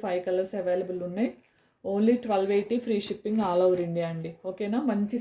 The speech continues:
సిల్వర్ సీక్వెన్స్‌తో అయితే వచ్చింది. ఇదిగోండి, శారీ మొత్తం ఇలా చిన్ని సిల్వర్ బూటీస్‌తో అయితే వస్తుందండి. ట్వెల్వ్ ఎయిటీ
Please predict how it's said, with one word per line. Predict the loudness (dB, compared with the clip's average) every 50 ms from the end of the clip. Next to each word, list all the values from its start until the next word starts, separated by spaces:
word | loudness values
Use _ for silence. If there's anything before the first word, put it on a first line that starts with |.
| -6 -4
సిల్వర్ | -2 -2 0 2 4 4 2 2 0
సీక్వెన్స్‌తో | -6 -6 -6 -8 -10 -10 -10 -8 -4 -2 -2 -2
అయితే | 0 -2 -4 -4 -4
వచ్చింది. | -4 -8 -10 -8 -4 -2 -2 -2 -2 -6 _ _ _ _ _ _ _ _ _ -20 -20 -16 -12
ఇదిగోండి, | -10 -8 -8 -8 -8 -10 -12 -14 -18 _ _ _ _ _ _ _ _ _ _ _ _ _ _ _ _ _ _ _ _ _ _ _ _ _ _ _ _ _ _ _ _ _ _ _ _ _ _ _ _ _ _ _ -20 -20 _ _ _ _ _ _ -20 -20 -20 _ _ _ _ _ _ _ _ -20 -20 -20 _ _ -12 -6
శారీ | -4 -2 0 0 0 0 -2
మొత్తం | -2 -2 2 4 4 4
ఇలా | 4 2 0 -4
చిన్ని | -6 -2 0 0 0 2 2
సిల్వర్ | 0 2 2 0 0 0 -2
బూటీస్‌తో | -2 -2 -2 -4 -4 -2 0 0
అయితే | 0 2 2 0 0
వస్తుందండి. | -2 -4 -10 -10 -6 -6 -4 0 0 2 2 0 -2 _ _ _ _ _ _ _ _ _
ట్వెల్వ్ | -2 0 2 2 2 2 2
ఎయిటీ | 0 0 -2 -6